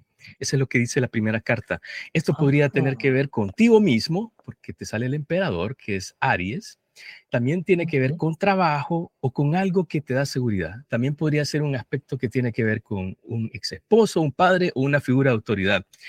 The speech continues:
Speaker 1: Eso es para los que
Speaker 2: Ah.
Speaker 1: cogieron la carta número uno. Los que
Speaker 2: Yo me
Speaker 1: pensaron
Speaker 2: acuerdo
Speaker 1: en
Speaker 2: la
Speaker 1: el
Speaker 2: dos.
Speaker 1: número dos,
Speaker 2: Ajá.
Speaker 1: pensaron en el número dos, wow, tenemos el ancestro estelar.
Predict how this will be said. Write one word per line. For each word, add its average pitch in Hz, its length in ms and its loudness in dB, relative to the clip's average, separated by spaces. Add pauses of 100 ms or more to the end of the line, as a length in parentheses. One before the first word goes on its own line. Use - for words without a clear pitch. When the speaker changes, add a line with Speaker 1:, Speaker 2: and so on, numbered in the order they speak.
(420)
Speaker 1:
Eso 117 160 -10
es - 60 -12
para 127 140 -6
los 127 120 -2
que 185 80 0
Speaker 2:
Ah. 240 60 -6
Speaker 1:
cogieron 160 280 -2
la 117 80 0
carta 120 320 0
número 117 320 2
uno. 107 360 -2 (280)
Los - 140 -18
que - 80 -10
Speaker 2:
Yo - 60 -16
me - 80 -2
Speaker 1:
pensaron 185 160 4 (180)
Speaker 2:
acuerdo - 20 4
Speaker 1:
en 120 60 4
Speaker 2:
la 139 80 6
Speaker 1:
el - 60 4
Speaker 2:
dos. - 0 -
Speaker 1:
número 180 320 4
dos, 104 480 -4 (260)
Speaker 2:
Ajá. 120 200 -4
Speaker 1:
pensaron 156 380 0
en 165 60 -2
el 147 80 0
número 170 300 0
dos, 139 340 -4 (420)
wow, 107 320 -2 (300)
tenemos 143 600 -4
el 139 160 2
ancestro 147 840 -2 (240)
estelar. 117 720 -4